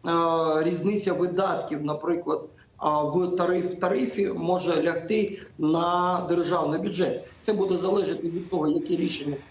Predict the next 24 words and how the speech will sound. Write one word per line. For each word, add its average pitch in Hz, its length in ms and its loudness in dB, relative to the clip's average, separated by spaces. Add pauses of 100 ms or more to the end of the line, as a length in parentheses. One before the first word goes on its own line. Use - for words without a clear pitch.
(260)
будуть 185 300 0
приймати 175 380 0 (260)
наші 156 120 -10
народні 151 360 0
депутати. 214 680 -2 (400)
Але 214 260 2
я 208 140 2
скажу 208 340 0
дру-, 190 280 2
інше. 156 600 0 (220)
А, 156 220 2
в 151 180 0
більшості, 196 920 0 (220)
а, 170 240 2
якраз, 190 760 0
е, 180 60 0 (300)
видатки 190 640 0
на 180 200 2
різницю 170 480 -2
тарифів 185 480 -2 (360)
лягають 185 560 0
на 185 240 2
місцеві 202 600 0
бюджети. 147 440 -8